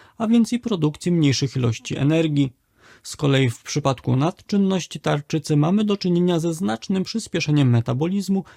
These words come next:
co z kolei wyczerpuje pokłady energii. Poza tym częste uczucie ciągłego zmęczenia zwykle towarzyszy osobom zmagającym się z niewydolnością serca, sarkoidozą, reumatoidalnym zapaleniem stawów, celiakią, a także z nadwagą i otyłością.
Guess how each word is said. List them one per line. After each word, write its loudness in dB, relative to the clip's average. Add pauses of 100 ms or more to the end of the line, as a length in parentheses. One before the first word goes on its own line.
(180)
co -2
z -10
kolei 2
wyczerpuje 0
pokłady 0
energii. 2 (680)
Poza 2
tym 4
częste 0
uczucie -2
ciągłego 0
zmęczenia 2
zwykle -4
towarzyszy -2
osobom 0
zmagającym 0
się 0
z -2
niewydolnością 0
serca, -2 (300)
sarkoidozą, 0
reumatoidalnym 2
zapaleniem 0
stawów, 0 (360)
celiakią, 0
a -6
także 0
z -4
nadwagą 2
i 4
otyłością. 2